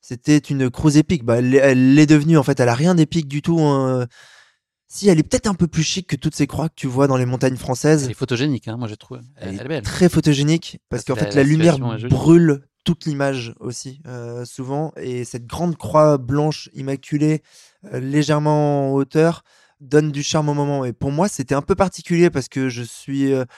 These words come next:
Speaker 1: euh, comment on dit, euh, agnostique, euh, euh, j'ai plutôt, euh, une sensation vis-à-vis de la religion où le plus loin je m'emporte et le mieux je, je, je me porte.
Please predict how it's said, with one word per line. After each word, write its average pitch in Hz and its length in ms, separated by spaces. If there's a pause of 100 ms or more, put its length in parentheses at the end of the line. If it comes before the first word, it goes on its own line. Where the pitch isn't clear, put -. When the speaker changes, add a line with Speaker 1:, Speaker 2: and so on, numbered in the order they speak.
(160)
Speaker 1:
euh, 123 280
comment 131 160
on 123 40
dit, 117 180
euh, 113 220
agnostique, 135 840
euh, 135 240 (420)
euh, 127 260
j'ai 120 200
plutôt, 143 440
euh, 127 340
une 127 180
sensation 127 640
vis-à-vis 123 320
de 127 40
la 127 60
religion 127 640
où 120 60 (240)
le 127 140
plus 143 180
loin 151 240
je 139 100
m'emporte 147 460
et - 20
le 123 140
mieux 131 260
je, 123 320
je, 117 160
je 110 140
me 110 140
porte. - 360